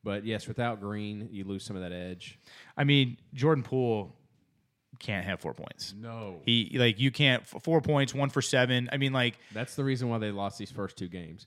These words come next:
Speaker 2: Yes.
Speaker 1: You need someone to hit, hit a couple of shots. And
Speaker 2: I
Speaker 1: I don't
Speaker 2: don't
Speaker 1: know.
Speaker 2: know.
Speaker 1: You think that's the Wiggins thing? Like, is,
Speaker 2: I don't
Speaker 1: is
Speaker 2: wi-,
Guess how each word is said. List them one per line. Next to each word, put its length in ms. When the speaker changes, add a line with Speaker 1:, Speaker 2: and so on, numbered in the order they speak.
Speaker 2:
Yes. 320
Speaker 1:
You 120
need 180
someone 400
to 40
hit, 300
hit 200
a 60
couple 240
of 80
shots. 500
And 340
Speaker 2:
I 60
Speaker 1:
I 40
don't 120
Speaker 2:
don't 100
Speaker 1:
know. 60
Speaker 2:
know. 60
Speaker 1:
You 240
think 180
that's 180
the 100
Wiggins 380
thing? 260
Like, 220
is, 340
Speaker 2:
I 60
don't 80
Speaker 1:
is 60
Speaker 2:
wi-, 100